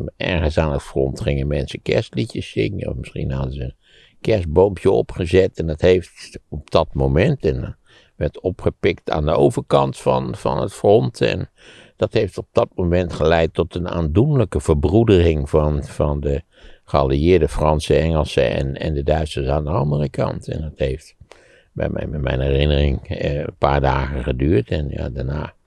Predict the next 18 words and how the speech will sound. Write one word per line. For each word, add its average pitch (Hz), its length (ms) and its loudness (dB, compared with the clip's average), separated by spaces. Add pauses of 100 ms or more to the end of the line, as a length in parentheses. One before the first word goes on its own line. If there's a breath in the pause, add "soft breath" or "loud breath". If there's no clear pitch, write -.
(480 soft breath)
is - 180 -6
het, 67 160 -8
hebben 67 240 0
ze 69 180 -2
nog, 65 500 -4
eh, 69 200 0 (100)
drie 71 200 2
jaar 71 160 4
lang 73 220 2
alles 78 300 2
op 80 120 -2
alles 85 260 0
gezet 78 320 0
om 82 80 -6
elkaar 90 260 -2
uit 113 180 -2
te 120 100 0
moorden. 67 400 0